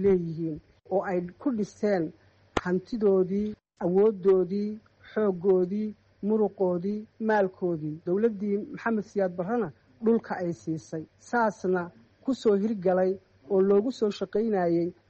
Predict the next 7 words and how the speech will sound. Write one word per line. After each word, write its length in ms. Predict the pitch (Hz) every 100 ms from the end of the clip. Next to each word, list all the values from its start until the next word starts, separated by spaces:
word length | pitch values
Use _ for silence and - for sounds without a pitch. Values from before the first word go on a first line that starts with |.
| -
haweenka 400 | 185 190 208 196
Soomaaliyeed. 600 | 170 175 160 160 151 156 165 _
Marka 640 | 202 240 233 214 185 170 185 _ _ -
dadku 360 | 226 240 - 208
waa 160 | 190
dhihi 260 | 196 220 202
karaan 460 | - 196 196 220